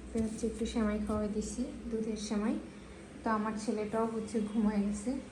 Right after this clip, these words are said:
দুধের সেমাই খাইয়া। আর এখানে তো আমার রান্নাবান্না চলতেছে। এখন হচ্ছে পেঁয়াজ মরিচ কাটবো। আর হচ্ছে এই রুমে হচ্ছে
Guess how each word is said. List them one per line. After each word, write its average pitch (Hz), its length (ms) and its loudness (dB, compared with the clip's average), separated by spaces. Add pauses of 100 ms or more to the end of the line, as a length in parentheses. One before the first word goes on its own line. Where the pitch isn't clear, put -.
(180)
দুধের 214 260 4
সেমাই 214 380 2 (100)
খাইয়া। 208 220 -2 (1120)
আর 214 120 2
এখানে 208 360 6
তো 220 60 4
আমার 214 180 4
রান্নাবান্না 208 560 6
চলতেছে। 226 580 2 (1400)
এখন 220 260 4
হচ্ছে 226 200 4 (100)
পেঁয়াজ 220 300 6
মরিচ 226 340 4
কাটবো। 196 340 2 (1120)
আর 190 80 -2
হচ্ছে 196 300 0
এই 233 340 4
রুমে 226 280 6
হচ্ছে 262 360 6